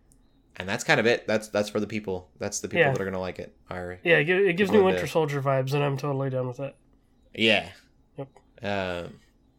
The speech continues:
Speaker 1: if you like Mission Impossible, you're gonna be, like, all over it.
Speaker 2: Mm-hmm.
Speaker 1: Um, a lot of fun. Go watch it.
Speaker 2: Mm-hmm.
Speaker 1: If you hate Marvel movies, uh, don't, I guess, because it's definitely, like, a newer Marvel movie.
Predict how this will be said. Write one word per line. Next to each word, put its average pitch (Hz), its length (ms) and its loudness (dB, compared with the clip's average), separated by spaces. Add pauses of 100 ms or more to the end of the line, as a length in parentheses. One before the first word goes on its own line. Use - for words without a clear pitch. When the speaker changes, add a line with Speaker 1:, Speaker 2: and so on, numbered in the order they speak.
(220)
Speaker 1:
if - 140 -18
you 104 60 0
like 107 100 -2
Mission 107 180 -6
Impossible, 95 480 -4
you're 85 100 -10
gonna 92 120 -10
be, 90 100 -10
like, 85 180 -12
all 73 140 -8
over 65 180 -10
it. 67 140 -14 (400)
Speaker 2:
Mm-hmm. 151 400 0 (1400)
Speaker 1:
Um, 82 340 -14 (120)
a - 60 -20
lot 107 80 0
of 104 60 -14
fun. 82 140 -12 (300)
Go 107 100 -2
watch 95 180 -4
it. - 80 -14 (680)
Speaker 2:
Mm-hmm. 135 300 -2 (320)
Speaker 1:
If 120 80 -10
you 110 80 -4
hate 117 120 2
Marvel 107 240 2
movies, 90 560 -6 (240)
uh, 85 320 -12 (120)
don't, 85 340 -12
I 107 80 -8
guess, 131 300 -8
because 87 280 -12
it's 87 200 -14
definitely, 95 680 -4 (840)
like, 90 160 -8
a 90 60 -8
newer 87 280 -6
Marvel 85 420 -6
movie. 82 360 -14